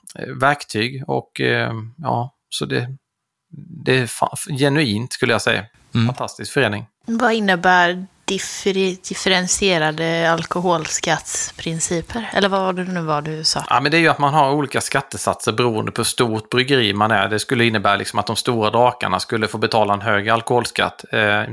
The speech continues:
Speaker 1: jämfört med mindre bryggerier
Speaker 3: Ah,
Speaker 1: skulle
Speaker 3: ja, ja.
Speaker 1: få betala en lägre. Vilket man har i väldigt många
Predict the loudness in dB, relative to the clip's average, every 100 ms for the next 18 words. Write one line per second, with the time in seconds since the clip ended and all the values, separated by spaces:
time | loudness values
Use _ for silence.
0 | -2 -2 0 -4 -6 -2 0 2 0 0
1 | 2 4 4 2 2 4 2 2 -2 -2
2 | -2 -4 -2 -2 0 0 0 -2 -2 0
3 | 0 2 4 4 4 2 2 0 0 -2
4 | 0 2